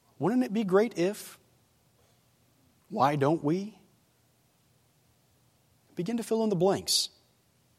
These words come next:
Consider where God is leading us in twenty nineteen. When you read our scripture lesson today, it comes from the prophet Isaiah. It's a part of the,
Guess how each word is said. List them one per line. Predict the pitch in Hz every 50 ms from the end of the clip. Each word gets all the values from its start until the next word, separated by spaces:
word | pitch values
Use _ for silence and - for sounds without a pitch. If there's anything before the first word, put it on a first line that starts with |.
| _ _ _ _ _ _ _ _ _ _ _ _ _ _ _ _ _ _ _ _
Consider | - - 196 - - 262 262 170
where | 127 139 151 143
God | 131 165 180 190 185
is | 170 143 160
leading | 208 226 151 107 107
us | 120 - -
in | 151
twenty | 143 - 175 170 175
nineteen. | 175 175 180 180 - - 214 190 127 101 95 - _ _ _ _ _ _ _ _ _ _ _ _ _ _ _ _ _ _ _ _ _ _ _ _ _ _ _ _ _ _ _ _ _ _ _ _ _ _ _ _ _ _ _ _ _ _ _ _ _ _ _ _ _ - - _ _ _ _ -
When | 202
you | 202 196
read | 208 233 208
our | 143 -
scripture | - - 214 - - 156
lesson | 139 139 135 - - 131
today, | - 143 139 151 156 147
it | 135 - - - - - - _ _ _ _ _ _ _ - - -
comes | - 180 190 180
from | - 151
the | 139 120
prophet | - 165 165 160 - 143
Isaiah. | 135 135 127 117 139 156 156 131 107 104 - - - _ _ _ _ _ _ _ - _ _ _
It's | - -
a | 185 165 -
part | - - - 220 254 220
of | 151 123
the, | 131